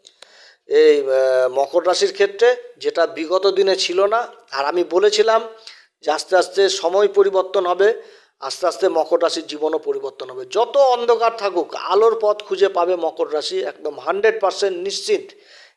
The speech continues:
এটা আমি বলবো না, পৃথিবীর যত জ্যোতিষী আছে, যারা অ্যাকচুয়ালি জ্যোতিষী জ্ঞান রাখে, তারা অবশ্যই বলবে যে মকর রাশির জন্য ভালো সময় আসছে। এবার এই ভালো সময়,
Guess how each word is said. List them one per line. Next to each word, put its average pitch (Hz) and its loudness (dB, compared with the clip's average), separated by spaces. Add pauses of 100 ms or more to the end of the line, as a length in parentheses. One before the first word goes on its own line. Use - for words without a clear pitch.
এটা - -4
আমি 180 4
বলবো 208 6
না, 262 0 (440)
পৃথিবীর 214 -2
যত 220 2
জ্যোতিষী 214 0
আছে, 131 -2 (600)
যারা 175 0 (300)
অ্যাকচুয়ালি 226 0
জ্যোতিষী 208 0
জ্ঞান 170 0
রাখে, 135 -6
তারা 139 -8
অবশ্যই 170 0
বলবে 208 4
যে 180 0
মকর 151 -6
রাশির 143 -8
জন্য - -12 (220)
ভালো 160 -2
সময় 139 -6
আসছে। 127 -12 (560)
এবার 185 -2
এই 220 0
ভালো 170 0
সময়, 175 -4